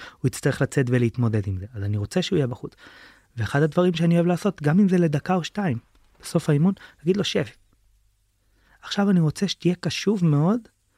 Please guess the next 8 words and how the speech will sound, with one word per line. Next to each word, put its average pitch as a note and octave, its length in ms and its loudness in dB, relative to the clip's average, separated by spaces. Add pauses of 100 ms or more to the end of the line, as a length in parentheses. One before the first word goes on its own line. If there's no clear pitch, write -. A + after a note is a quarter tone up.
(360)
לכל F#3 380 0
הקולות F#3+ 380 2
שאתה - 160 -2
יכול F3+ 200 0
לשמוע. E3+ 380 0 (1400)
תן A#3+ 160 4
לעצמך, G#3 480 0
תזהה. C#3 400 2